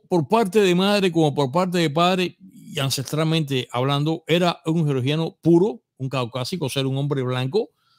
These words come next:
Viene, como es acaso de esperar, de una familia, como es acaso de esperar, repito, de una familia religiosamente ortodoxa. Un contraste para un hombre que luego que se hizo comunista se convirtió en ateo y un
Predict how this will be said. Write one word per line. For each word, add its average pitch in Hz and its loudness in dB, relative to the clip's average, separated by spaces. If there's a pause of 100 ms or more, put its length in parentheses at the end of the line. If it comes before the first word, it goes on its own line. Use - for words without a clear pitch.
(520)
Viene, 226 2
como 160 0
es 202 4
acaso 190 2
de 180 2
esperar, 135 0
de 143 0
una 185 2
familia, 170 0 (340)
como 127 -8
es 175 0
acaso 170 -4
de 123 -4
esperar, 92 -8 (140)
repito, 107 -4
de 135 -4
una 170 0
familia 160 -2
religiosamente 147 -2
ortodoxa. 143 -2 (760)
Un 294 2
contraste 240 4
para 190 2
un 214 2
hombre 226 2
que 190 2 (200)
luego 190 2
que 151 -4
se 139 -2
hizo 170 0
comunista 180 0
se 147 -6
convirtió 135 -2
en 190 0
ateo 151 -2 (680)
y 131 0
un 170 0